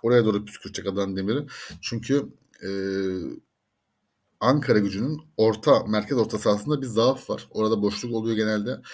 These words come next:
ve yedikleri gollerde dikkat edin. Genelde o taraftan yiyorlar. Bu, ama işte ben Adana Demirspor'un da orada biraz daha kuvvetli olduğunu düşünüyorum. Özellikle kanatlarda da kuvvetli Adana Demirspor, ortada da kuvvetli.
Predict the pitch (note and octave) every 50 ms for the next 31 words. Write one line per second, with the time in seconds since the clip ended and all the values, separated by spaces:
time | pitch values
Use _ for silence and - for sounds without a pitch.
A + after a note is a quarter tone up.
0 | - - _ _ - A2+ A2 A2+ G#2+ A2+ G#2 - A#2+ A2+ G#2 A2+ A2 G#2 G#2 A2
1 | G#2 G#2 A#2+ B2 A2+ A2+ - - B2 G#2 G2+ A2 C3 C#3 - - - A2+ A2+ G#2+
2 | G#2 A2+ B2+ A#2+ A#2+ A2+ G#2+ G2+ - G#2+ F#2+ F#2+ F#2+ F#2 F#2 A2+ C#3+ - _ _
3 | _ _ - - - - - _ _ _ _ - - D#3+ - - - - - D3+
4 | - - - D3 - - - D3+ D3 C#3 D3+ D3 D3 C#3 - - _ _ - C3+
5 | B2+ C#3 C#3 C3+ C3+ C3+ C#3 C3+ - - - C3+ B2+ C#3 C3+ B2 A#2+ B2+ B2 B2
6 | C3 A#2+ G#2+ C3 C3+ C3+ B2 A#2 A2+ A#2+ C3 B2+ B2 - B2 B2 B2+ B2+ B2+ C3+
7 | C3 B2 A#2+ B2+ A#2+ A#2+ A#2 G#2+ - - C3 B2 G#2+ G#2 B2+ B2+ - - - -
8 | - - _ _ _ _ - G#2 G2+ A2+ A2 A2+ A2+ A#2+ A2 - A#2+ A#2 A2+ -
9 | - - - A#2 A#2 A2+ A#2 - B2 A#2+ B2+ C#3 C#3 C3 - G2+ F#2+ F#2+ - G2+
10 | F#2+ F2+ G2+ G2 G2 G2 F#2+ F#2 - - - - D2 G#2 C3 B2 C#3 C3+ C#3 B2
11 | A2+ B2 - A#2 F#2+ G2 G2 F#2+ - - C#3